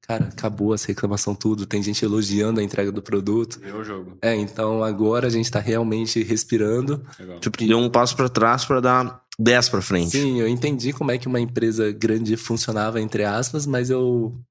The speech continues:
Speaker 1: não aguentava aquilo. Então, tem coisas que a gente tem que entender que,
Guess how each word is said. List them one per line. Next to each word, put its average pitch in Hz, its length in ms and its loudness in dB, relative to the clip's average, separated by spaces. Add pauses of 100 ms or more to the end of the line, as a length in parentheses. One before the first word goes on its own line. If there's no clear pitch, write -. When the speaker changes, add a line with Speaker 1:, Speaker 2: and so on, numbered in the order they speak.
Speaker 1:
não 117 120 2
aguentava 127 520 0
aquilo. 95 360 -4 (560)
Então, 113 360 -4
tem 120 160 -4
coisas 123 360 0
que - 120 -4
a 120 60 0
gente 123 300 -2
tem 123 200 -4
que 143 120 -8
entender 117 440 0
que, 110 680 0